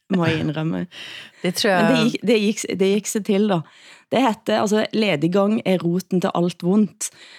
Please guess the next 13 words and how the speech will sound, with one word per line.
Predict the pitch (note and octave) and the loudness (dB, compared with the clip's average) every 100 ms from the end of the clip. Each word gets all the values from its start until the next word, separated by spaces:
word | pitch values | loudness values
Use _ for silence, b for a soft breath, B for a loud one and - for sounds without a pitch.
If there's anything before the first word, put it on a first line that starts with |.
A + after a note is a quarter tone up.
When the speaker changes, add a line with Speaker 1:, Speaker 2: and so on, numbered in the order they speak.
| B | B
Speaker 1:
Men | - G3 G#3 | -2 0 2
jeg | G#3+ G3+ | 0 0
tror | - G#3+ - | 0 -4 -2
opprinnelsen | G#3 - F#3+ G3 A#3+ B3 A3 - F3 | -4 0 2 4 4 2 0 -2 -2
til | F3 E3+ | -2 0
det | D#3+ E3 - | 0 0 0
er | E3+ D#3+ F3 - | 0 0 0 -2
Hierom-, | D#3+ E3+ E3 E3+ G#3+ F3+ D#3+ D#3 | -2 0 2 0 -2 -4 -6 -4
Hieronymus | F3+ E3+ F3+ G3 F3 E3 | -2 0 0 2 0 0
som, | - E3 D3+ | -2 -2 -2
som | D#3 - - D#3+ | -4 -10 -4 -2
sier | D3 D#3 C#3 D#3 | -2 -2 -2 -4
at | - | -8